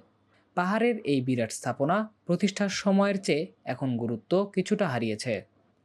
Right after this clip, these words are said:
এর ব্যবস্থাপনার ক্ষেত্রেও এসেছে পরিবর্তন। এক সময়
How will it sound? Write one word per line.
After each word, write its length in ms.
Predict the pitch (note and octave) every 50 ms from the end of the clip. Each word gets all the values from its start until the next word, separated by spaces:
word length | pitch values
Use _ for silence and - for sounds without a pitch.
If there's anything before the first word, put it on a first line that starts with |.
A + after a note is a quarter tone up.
| _ -
এর 140 | - F#3 G3
ব্যবস্থাপনার 640 | G3+ G#3+ G#3 G#3+ G#3 - - G#3+ G3+ A3 A3 A3 G#3
ক্ষেত্রেও 500 | G#3 - A3+ G#3+ - F3+ D3+ C#3 D3 - - _ _ _ -
এসেছে 420 | D3+ C#3 - D#3+ - - E3 D#3+ D#3
পরিবর্তন। 760 | - - C#3+ B2+ A#2 A2+ A2 A2 - - B2+ B2 A2+ G2+ - - _ _ _ _ _ _ _ _ _ _ -
এক 220 | C#3 E3+ F3 -
সময় 340 | - - D#3+ B2+ A2+ A#2+ D#3+